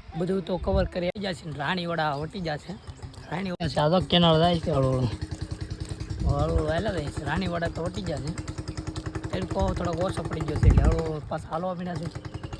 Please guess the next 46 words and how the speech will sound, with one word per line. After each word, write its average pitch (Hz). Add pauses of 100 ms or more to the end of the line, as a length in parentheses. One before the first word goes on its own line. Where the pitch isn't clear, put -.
(100)
પોરો 202
તાંય 196
ખાધો 202
નહીં 220
પણ 180
હવે 170
જોઈએ 180
આગળ. 160 (600)
ધીમે 165
ધીમે 147
નીકળીએ 170
છે. -
આવડે 156
તો 196
વાહે 180
છે 165
મારા 147
પપ્પાને. 127 (960)
ધીમે 190
ધીમે 190
જાય 226
છે 180
તો -
કન્ટિન્યુ 180
વીડિયો 175
બનાવી 202
લો. 220 (680)
કેમ 190
કે 175
હવે 180
તડકો 196
ઓછો 196
પડી 190
ગયો 180
એટલે 180
હવે 165
હાલવાની 170
મજા 165
આવે 135
છે. -
હવે 165
ધીમે 160
ધીમે 151
બધા 139
હાલ્યા 147
જાય. 120